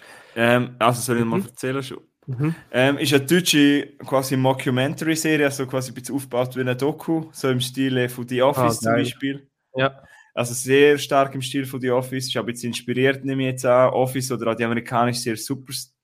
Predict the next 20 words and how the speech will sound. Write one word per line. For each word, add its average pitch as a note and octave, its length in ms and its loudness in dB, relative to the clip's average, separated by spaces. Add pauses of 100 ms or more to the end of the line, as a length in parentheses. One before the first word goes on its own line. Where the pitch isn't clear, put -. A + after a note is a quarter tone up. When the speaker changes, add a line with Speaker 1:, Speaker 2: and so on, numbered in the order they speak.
(140)
Speaker 1:
Superstore D#3 720 -2
gibt's C#3 240 -6
ja B2 140 0
auch. D3 240 -2 (960)
Ähm, D#3 360 6
eben, D#3+ 200 6
die D3+ 80 2
Discount D#3 500 4
ist C3+ 120 -4
eben C3 140 2
eine, A#2+ 420 2 (100)
eine B2 160 -6
deutsche F3+ 320 2
Variante D#3+ 480 2
von D3+ 140 -4
dem C#3 120 -2
oder A#2+ 140 0
eine A#2+ 120 -6
deutsche D#3+ 320 -2
Serie. D3+ 600 0